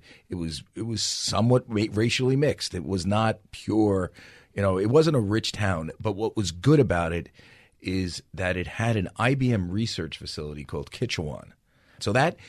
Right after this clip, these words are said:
plant su-, supplied the tax base. The schools in Yorktown Heights were very, very good. There was a lot of money poured into it, and the taxes were much more reasonable than other places because of that. So it was a great place to move.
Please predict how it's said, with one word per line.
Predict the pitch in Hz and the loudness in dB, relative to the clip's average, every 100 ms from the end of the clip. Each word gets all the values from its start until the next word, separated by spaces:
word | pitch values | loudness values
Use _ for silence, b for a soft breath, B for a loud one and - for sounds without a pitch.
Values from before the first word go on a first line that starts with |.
| B B | B B
plant | - 143 123 95 | -2 2 4 2
su-, | - - 95 107 95 | -4 -8 -8 -8 -10
supplied | - 113 104 113 113 | -6 -4 0 0 0
the | |
tax | 92 127 131 - | 0 0 0 -2
base. | 85 85 - - | -4 -4 -6 -4
The | 107 | -2
schools | - - 165 165 151 | 0 2 4 4 2
in | 127 113 | 2 2
Yorktown | 117 113 104 87 | 2 2 -2 -2
Heights | 87 85 - b b b b - | -4 -6 -8 b b b b -2
were | 95 | 0
very, | 82 82 107 104 90 80 67 - | 0 2 4 4 2 -2 -10 -10
very | 78 87 80 | -4 -2 -4
good. | 76 78 - _ | -8 -10 -12 _
There | - | -10
was | 80 | -8
a | 85 | -4
lot | 87 | -2
of | 85 | -2
money | 92 90 | -2 -4
poured | - 92 82 | 0 0 0
into | 80 82 | -4 -6
it, | 78 - | -8 -8
and | 85 85 | -6 -6
the | 82 | -6
taxes | - 131 151 - 92 90 - b b b b - | -6 -6 -4 -4 -4 -4 -8 b b b b -6
were | 95 101 95 - - | 0 2 2 0 0
much | 95 101 117 - | 4 6 6 4
more | 104 98 | 2 2
reasonable | 95 92 85 80 | 0 -4 -6 -6
than | 78 | -6
other | 82 76 | -6 -8
places | 73 92 87 76 | -4 -4 -4 -8
because | - 80 80 | -10 -8 -8
of | 69 | -10
that. | 50 - | -14 -10
So | - 101 95 95 b b b | 0 4 4 0 b b b
it | 104 | -2
was | 104 | 2
a | 101 | 0
great | 87 113 127 | 4 4 4
place | - 113 101 | 4 2 2
to | 85 | -2
move. | 87 85 87 82 | -2 -2 -4 -6